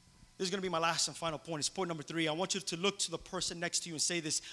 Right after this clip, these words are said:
We are not defeated. We are not defeated. We're not defeated today. Infiltrated, maybe. Defeated, no. We're not defeated today. Many of us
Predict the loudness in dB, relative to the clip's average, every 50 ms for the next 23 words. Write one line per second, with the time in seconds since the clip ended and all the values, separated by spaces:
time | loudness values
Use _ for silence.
0 | -6 -2 2 4 4 4 4 6 6 6 6 6 0 -6 -6 -4 -4 -4 -4 -6
1 | -8 -10 -16 -20 -20 -20 -20 -20 _ _ _ -20 -20 -20 -20 -20 -20 -20 -20 -20
2 | -20 -20 -20 -20 -20 -20 -20 -20 -20 -20 -20 -20 -18 -6 0 4 6 8 8 8
3 | 8 4 6 10 12 12 12 12 12 12 10 6 4 4 4 2 -4 -12 -20 -20
4 | -20 -20 -20 -20 -6 -2 0 0 0 -2 -4 -4 -2 -2 -2 -2 -2 -4 -6 -8
5 | -12 -18 -20 -20 -20 -20 -20 -20 -20 -20 -20 -20 -16 -14 -8 -2 2 2 2 2
6 | 0 -6 -6 -6 -6 -6 -4 -6 -4 -2 -2 -2 0 6 6 6 6 6 4 4
7 | 6 6 8 10 10 10 10 6 4 6 8 10 10 10 8 4 0 -4 -4 -8
8 | -14 -4 0 0 0 2 8 10 10 10 10 8 6 6 8 10 10 10 10 6
9 | 2 -4 -12 -18 -20 -20 -20 -20 -20 -20 -20 -20 -20 -20 -20 -4 6 8 10 10
10 | 10 8 8 12 12 12 12 12 10 6 4 4 6 6 6 8 8 6 4 2
11 | 0 2 4 4 4 2 0 -6 -12 -20 -20 -20 -20 -20 -20 -20 -20 -20 -20 -20
12 | -20 -20 -20 -20 -20 -20 -20 -20 -20 -20 -20 -20 -20 -20 -20 -20 -20 -20 -16 0
13 | 10 12 12 12 12 12 10 10 10 10 12 12 12 12 10 6 4 2 0 -2
14 | -6